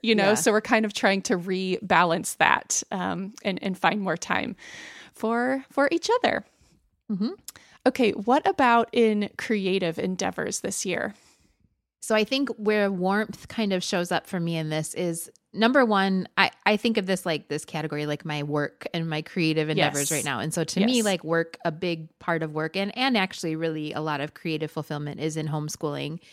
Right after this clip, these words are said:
Speaker 1: Yeah.
Speaker 2: And I feel like last year, because we ha-, kinda had to be home all the time, um, I did a good job of cultivating this warmth and this coziness and this connection. And I feel like this year, as we've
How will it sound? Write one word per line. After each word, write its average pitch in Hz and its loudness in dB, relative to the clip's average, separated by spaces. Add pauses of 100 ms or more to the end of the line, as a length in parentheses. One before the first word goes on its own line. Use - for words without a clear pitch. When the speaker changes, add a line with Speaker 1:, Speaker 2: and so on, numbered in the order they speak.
Speaker 1:
Yeah. 170 -4
Speaker 2:
And 165 2 (500)
I 214 6
feel 294 0
like 262 2
last 202 2
year, 233 2
because 196 -2
we 180 0
ha-, 180 -6
kinda 196 -2
had 180 0
to 202 -2
be 202 -2
home 202 2
all 202 0
the 202 -2
time, 196 -2 (460)
um, 147 0 (180)
I 190 4
did 226 6
a 226 6
good 190 2
job 165 0
of 147 -2
cultivating 143 -4
this 131 -8
warmth 202 -4
and 156 -4
this 139 -6
coziness 196 -2
and 165 -6
this 151 -10
connection. 185 -4
And 175 -6
I 160 -2
feel 190 -4
like 185 -4
this 170 -6
year, 165 -2 (300)
as 165 0
we've 160 0